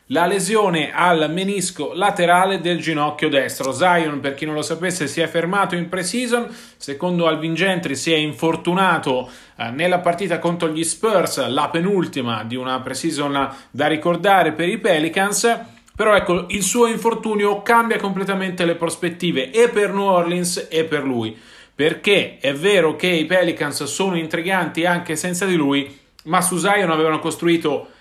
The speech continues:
l'entusiasmo che c'è in città, che non si era mai visto prima, eh, dicono tutti a New Orleans, ma anche le ambizioni di avere il nuovo fenomeno in casa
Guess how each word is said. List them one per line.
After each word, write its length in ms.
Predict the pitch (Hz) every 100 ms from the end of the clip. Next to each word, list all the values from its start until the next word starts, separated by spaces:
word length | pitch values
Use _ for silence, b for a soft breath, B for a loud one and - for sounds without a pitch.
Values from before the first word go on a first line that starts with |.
| B
l'entusiasmo 880 | 131 175 175 190 175 208 208 175 170
che 120 | 160
c'è 180 | 160 165
in 120 | 160
città, 500 | 160 156 - 180 143
che 80 | 127
non 140 | 131
si 100 | 131
era 140 | 160 131
mai 260 | 151 147
visto 380 | 135 143 - 139
prima, 440 | 151 151 127 113 B B B
eh, 220 | 101 107
dicono 680 | 110 170 175 151 143 135 127
tutti 640 | 127 190 180 - 139 135 135
a 120 | 156
New 120 | 202
Orleans, 600 | 196 147 135 139 131 156 - B B
ma 240 | 170 151
anche 460 | 143 - 180 175 147
le 100 | 160
ambizioni 560 | 165 170 170 208 190
di 100 | 156
avere 280 | 151 151 156
il 340 | 151 151 180 180
nuovo 480 | 180 226 208 180
fenomeno 500 | 175 185 185 175 165
in 120 | 165 165
casa 560 | 147 131 127 135 -